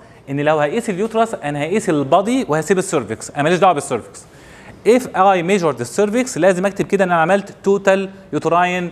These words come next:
آه، le-، length. لكن انا لو هقيس اليوترس واقول ده uterine volume، يبقى انا هقيس اول حاجه في الساجيتال فيو.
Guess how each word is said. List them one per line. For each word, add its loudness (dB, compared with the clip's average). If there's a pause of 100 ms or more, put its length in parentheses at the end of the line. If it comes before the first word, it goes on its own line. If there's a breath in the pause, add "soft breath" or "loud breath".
(440 loud breath)
آه، 4
le-، 4
length. -2 (320 loud breath)
لكن -2 (100)
انا 4
لو 0
هقيس 0
اليوترس -2
واقول 2
ده 4
uterine -2
volume، -2
يبقى -2
انا 0
هقيس -2 (440 loud breath)
اول 4
حاجه 2
في -8
الساجيتال 0
فيو. -2